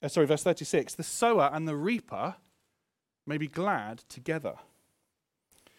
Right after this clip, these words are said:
Now, just like eating and working, Jesus takes these two things and he smashes them together. He does the same thing here. See, sowing and reaping don't usually take place at the same time.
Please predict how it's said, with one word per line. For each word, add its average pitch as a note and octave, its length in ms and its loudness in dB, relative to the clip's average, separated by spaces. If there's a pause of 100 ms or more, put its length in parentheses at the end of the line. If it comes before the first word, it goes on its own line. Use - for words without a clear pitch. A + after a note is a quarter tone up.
(460)
Now, F3 300 4
just B3 240 0
like G#3 160 4
eating F#3+ 320 -2
and D#3 120 0
working, E3+ 440 0
Jesus C3 200 -10
takes D3+ 240 -8
these C#3+ 120 -8
two C#3 140 -10
things C3+ 300 -4
and A#2 80 -10
he B2 180 -8 (360)
smashes E3+ 480 -2
them C3+ 140 -2
together. B2+ 500 0 (720)
He E3 100 -4
does F#3 160 0
the G3 80 -4
same A#3+ 220 0
thing E3+ 180 -4
here. F#3 220 -2
See, F3+ 140 -8
sowing C4+ 340 -2
and G3 100 -4
reaping G#3 320 -4
don't E3+ 220 -4
usually F3+ 480 -4
take - 200 -10
place A2+ 260 -10
at B2+ 60 -10
the C3 60 -18
same C#3 240 -8
time. D3+ 420 -10